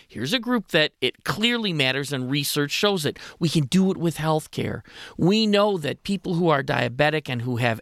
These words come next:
access to healthy food have a better life because of our work than if we weren't there to give them access to healthy food. There's research that points to A one Cs going down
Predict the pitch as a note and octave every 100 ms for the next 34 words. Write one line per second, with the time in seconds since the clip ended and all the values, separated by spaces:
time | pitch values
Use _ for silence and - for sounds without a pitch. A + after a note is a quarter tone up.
0 | - D3 D#3 - D3+ - B2+ C3+ C3 C#3+
1 | A#2 - D3+ D#3 D#3 - - - F3 E3
2 | - D3 A#2+ F#3 E3+ F#3+ G#3 G#3+ G#3 -
3 | D3+ D#3+ E3 F3+ - D3 C3+ D#3 E3 E3+
4 | D3+ C#3 B2+ D#3+ G3 - - - - D3+
5 | D3+ D#3+ F3 E3 D#3 F#3+ A#3+ A#3 D#3 D#3
6 | E3+ C3+ D#3+ D#3+ D#3+ D3+ D#3 - D#3 -
7 | D3 D3+ D#3+ D#3+ - G#3+ D#3 - - -
8 | D3+ G3 G3 F3 G#3 C4+ - B3 - A#3+
9 | - A3 B3 A#3 - F#3+ D#3+ D3 C#3+ B2+
10 | - C#3 B2+ A#2+ B2+ B2 B2+ B2+ A#2+ A#2